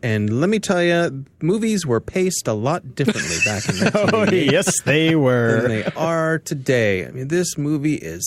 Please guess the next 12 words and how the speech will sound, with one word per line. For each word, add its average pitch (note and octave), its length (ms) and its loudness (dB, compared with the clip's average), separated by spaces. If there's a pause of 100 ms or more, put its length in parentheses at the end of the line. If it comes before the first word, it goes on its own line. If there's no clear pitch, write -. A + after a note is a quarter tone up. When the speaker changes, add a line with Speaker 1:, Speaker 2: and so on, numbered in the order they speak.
(240)
Speaker 1:
slow, A2+ 1400 0
slow. C#3+ 800 0
Also, D3+ 680 2 (420)
um, B2 760 0
I F3+ 120 0
am D#3 240 2
not E3+ 520 0
a C3 420 2
huge E3 500 -2
fan C3 640 0
of, A2+ 440 0
um, G2+ 560 0